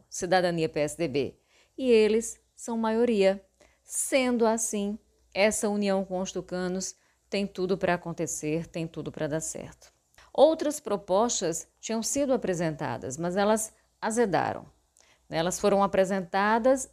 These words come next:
e enterradas definitivamente nessa reunião. A federação com o Podemos, do ex-juiz Sérgio Moro, por exemplo, que era defendida pelo deputado Alex Manente, de São Paulo, ele que é líder do Cidadania na Câmara Federal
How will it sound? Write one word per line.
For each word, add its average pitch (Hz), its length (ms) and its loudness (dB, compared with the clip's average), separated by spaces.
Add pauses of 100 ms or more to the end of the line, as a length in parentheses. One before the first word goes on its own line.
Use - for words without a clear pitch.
e 247 400 -4
enterradas 226 1080 0
definitivamente 220 1000 0
nessa 196 260 -6
reunião. 208 460 -2 (520)
A 175 80 0
federação 220 560 4
com 196 200 -4
o 190 40 -8
Podemos, 220 640 -2 (280)
do 180 120 0
ex-juiz 170 440 2
Sérgio 175 380 -2
Moro, 170 240 0
por 165 160 -2
exemplo, 185 600 -2
que 156 180 -2
era 175 400 4 (200)
defendida 190 720 0
pelo 165 200 -2
deputado 165 460 0
Alex 160 400 2
Manente, 160 520 -2
de 143 120 -6
São 156 180 -4
Paulo, 165 420 2 (280)
ele 185 200 0
que - 100 -2
é 175 80 4
líder 240 480 4
do 165 100 -8
Cidadania 165 460 -2
na 160 120 -2
Câmara 160 260 -6
Federal 160 640 2